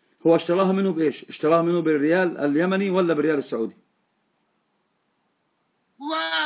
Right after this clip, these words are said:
Speaker 2: قال: "إذا"، آه، هو اشترط في البداية، هي معروفة إنه باليمن، لكن، آه، بداية قال: "إذا كنت، إذا كان الدين عليكم، تكون بالريال السعودي".
Speaker 1: لا، ما يجوز،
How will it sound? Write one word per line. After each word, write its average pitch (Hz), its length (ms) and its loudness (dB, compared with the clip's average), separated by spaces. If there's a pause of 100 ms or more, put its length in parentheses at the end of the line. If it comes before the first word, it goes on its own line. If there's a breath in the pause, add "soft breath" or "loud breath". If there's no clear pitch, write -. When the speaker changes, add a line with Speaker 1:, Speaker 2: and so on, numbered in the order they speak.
(160)
Speaker 2:
قال: 302 180 -2
"إذا"، 285 160 -4
آه، 262 300 -4
هو 302 160 -10
اشترط 302 400 -8 (200)
في 269 60 -16
البداية، 277 500 -6 (640)
هي 277 200 -8 (260)
معروفة 254 380 -10
إنه 294 160 -10
باليمن، 269 460 -10 (500)
لكن، 254 560 -8
آه، 226 240 -4
بداية 269 680 -4 (100)
قال: 277 140 -6
"إذا 262 240 -10
كنت، 262 280 -12 (300)
إذا 226 140 -10 (100)
كان 269 120 -2
الدين 254 340 -6
عليكم، - 600 -6 (360)
تكون 294 300 -10
بالريال 294 360 -2
السعودي". - 400 -14 (120)
Speaker 1:
لا، 143 100 2
ما 175 140 2
يجوز، 160 380 0